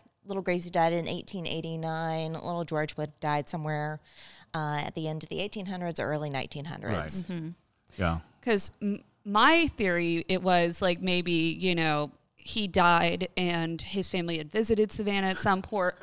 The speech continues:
Speaker 3: point and maybe
Speaker 1: <laughs>
Speaker 3: saw Gracie Watkins is like,
Speaker 2: Well,
Speaker 3: um,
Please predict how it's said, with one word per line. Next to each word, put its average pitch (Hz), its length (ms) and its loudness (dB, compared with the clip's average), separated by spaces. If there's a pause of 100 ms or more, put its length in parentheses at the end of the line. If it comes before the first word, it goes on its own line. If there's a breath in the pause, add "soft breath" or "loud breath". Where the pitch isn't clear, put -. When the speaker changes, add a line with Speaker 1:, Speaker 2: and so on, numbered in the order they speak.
(100)
Speaker 3:
point 226 380 6
and 208 180 8
maybe 214 220 8
Speaker 1:
<laughs> - 120 2
Speaker 3:
saw 202 240 10
Gracie 233 460 8
Watkins 220 580 6
is 196 240 -4
like, 185 400 4 (320 loud breath)
Speaker 2:
Well, 240 220 6
Speaker 3:
um, 180 380 4